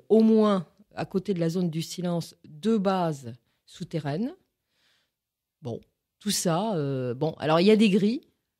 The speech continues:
et puis il y a des êtres qui sont purement humains, qui vont aider les gens quand ils sont dans l'ennui. Euh. Enfin, c'est assez curieux, c'est étonnant.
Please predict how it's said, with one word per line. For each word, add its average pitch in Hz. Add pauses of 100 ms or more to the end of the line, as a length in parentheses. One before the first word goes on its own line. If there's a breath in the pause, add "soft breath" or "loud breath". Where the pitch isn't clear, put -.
(200)
et 160
puis 202
il 247
y 247
a 165
des 151
êtres 269
qui -
sont -
purement 202
humains, 226 (320)
qui 208
vont 233
aider 202
les 185
gens 196
quand 220
ils -
sont 196
dans 156
l'ennui. 147
Euh. 143 (400 soft breath)
Enfin, 262
c'est 294
assez 285
curieux, 156
c'est -
étonnant. 180